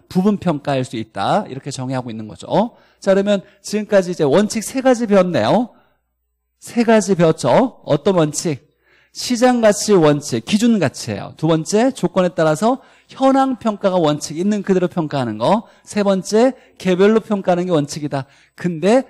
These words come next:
다르게도 얼마든지 할 수 있다. 이렇게 정의한 거고.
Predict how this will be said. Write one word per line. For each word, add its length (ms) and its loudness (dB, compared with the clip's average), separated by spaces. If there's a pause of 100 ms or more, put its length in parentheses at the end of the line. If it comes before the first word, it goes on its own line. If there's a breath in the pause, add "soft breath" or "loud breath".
(100)
다르게도 520 0
얼마든지 500 -2
할 120 0
수 140 -12
있다. 420 -4
이렇게 200 -12
정의한 420 -8
거고. 600 -4